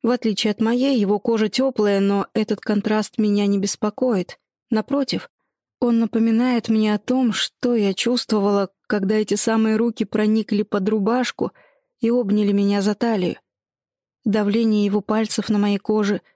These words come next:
его губы, прижатые к моим. Он поцеловал меня. Логан поцеловал меня. Я не осознаю последствий, пока мы не спускаемся по крыльцу на улицу. «Я не могу пока уйти», внезапно осеняет меня.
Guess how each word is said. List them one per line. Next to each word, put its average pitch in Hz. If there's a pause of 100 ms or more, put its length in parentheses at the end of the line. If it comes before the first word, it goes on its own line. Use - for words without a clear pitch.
(400)
его 226
губы, 220
прижатые 214
к -
моим. 202 (800)
Он 214
поцеловал 214
меня. 190 (840)
Логан 226
поцеловал 226
меня. 196 (800)
Я 226
не 214
осознаю 220
последствий, 220
пока 214
мы 214
не 208
спускаемся 226
по 208
крыльцу 214
на 220
улицу. 214 (880)
«Я 240
не 233
могу 247
пока 233
уйти», 202 (360)
внезапно 208
осеняет 196
меня. 196